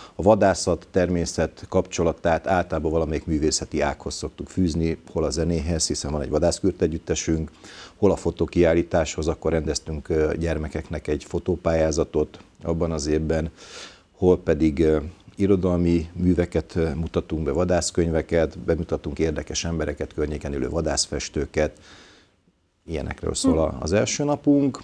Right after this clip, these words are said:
Speaker 1: És ugye a második nap a nagy rendezvény, amikor ugye ünnepélyes külsőségek között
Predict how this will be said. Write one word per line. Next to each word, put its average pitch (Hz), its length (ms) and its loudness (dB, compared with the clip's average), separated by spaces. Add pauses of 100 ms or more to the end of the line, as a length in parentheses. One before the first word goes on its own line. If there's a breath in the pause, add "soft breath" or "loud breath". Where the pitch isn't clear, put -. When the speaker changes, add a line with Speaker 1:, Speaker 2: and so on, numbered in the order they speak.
(340)
Speaker 1:
És 101 240 -2
ugye 104 120 4
a 90 40 2
második 78 400 -2
nap 85 200 -2
a 80 100 4
nagy 76 200 2
rendezvény, 87 580 4
amikor 82 320 0
ugye 76 380 2
ünnepélyes 78 560 -2
külsőségek 76 560 -4
között - 440 -10